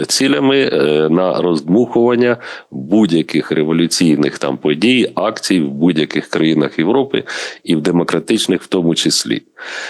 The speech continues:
Тому для, е, Сталіна зацікавленість була в тому, що він,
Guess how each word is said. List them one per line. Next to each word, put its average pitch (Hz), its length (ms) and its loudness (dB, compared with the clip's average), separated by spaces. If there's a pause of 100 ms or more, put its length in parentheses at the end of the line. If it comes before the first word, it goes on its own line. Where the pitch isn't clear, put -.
(160)
Тому 98 460 2
для, 90 680 0 (100)
е, 76 560 2 (220)
Сталіна 139 720 0 (240)
зацікавленість 104 920 2
була 82 220 2
в - 60 -6
тому, 80 320 0
що - 160 -2
він, 78 220 0